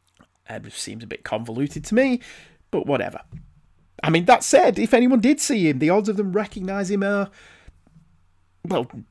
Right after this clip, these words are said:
don't tell me the odds, but basically we've backpedaled on a cliffhanger ending that wasn't that good to start with. Third, once again, Jonah is culpable in an attack on an innocent man, which must be against the law,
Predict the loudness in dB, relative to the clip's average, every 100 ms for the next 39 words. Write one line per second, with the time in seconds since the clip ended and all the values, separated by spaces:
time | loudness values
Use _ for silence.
0 | _ 0 0 4 6 6 6 6 8 4
1 | 2 -6 4 4 4 -2 -2 -2 -6 -4
2 | -4 -6 -8 -4 -2 -2 -4 -6 -6 -4
3 | -4 -2 -4 0 0 0 -4 -6 -6 -6
4 | -4 -4 -8 _ -14 -14 _ -12 -10 -10
5 | -10 -10 -8 -4 -2 -2 -4 -8 -10 -18
6 | _ _ _ _ _ _ _ _ 4 8
7 | 10 8 2 0 -4 -2 -2 -4 -14 -20
8 | -12 4 6 6 2 -4 -4 -2 -2 -6
9 | -6 -6 -6 -8 -8 -8 -8 -6 -6 -4
10 | -6 -8 -12 -12 -8 -10 -12 -10 -10 -10
11 | -12 -2 -2 -2 -6 -2 -2 -2 -6 -10
12 | -14 -12 -10 -8 -8